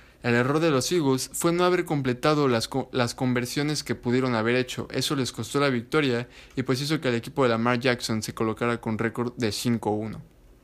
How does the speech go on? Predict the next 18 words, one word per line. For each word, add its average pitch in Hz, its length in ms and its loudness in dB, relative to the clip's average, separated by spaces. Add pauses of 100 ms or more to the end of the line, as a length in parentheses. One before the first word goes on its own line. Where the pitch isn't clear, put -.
(400)
El 123 120 -4
siguiente 135 320 0
partido 135 480 2
fue, 123 320 0 (420)
pues, 165 120 4
los 170 100 4
Giants 185 260 2
contra 131 300 0
Washington, 127 540 2
más 139 180 2
que 143 120 0
nada 135 380 2 (360)
porque 123 520 2
los 123 280 -2
Giants 139 400 0
rompieron 127 680 2
ya 123 220 6
esa, 113 480 0